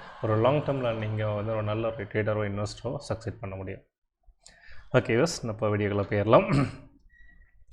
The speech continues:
ஆ, நான் டிஸ்க்ளைமர், நான் செபி ரிஜிஸ்டர்ட் அட்வைசர் கிடையாது.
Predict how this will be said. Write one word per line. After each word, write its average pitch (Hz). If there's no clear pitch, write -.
ஆ, 113
நான் 131
டிஸ்க்ளைமர், 143
நான் 120
செபி 120
ரிஜிஸ்டர்ட் 117
அட்வைசர் 110
கிடையாது. 110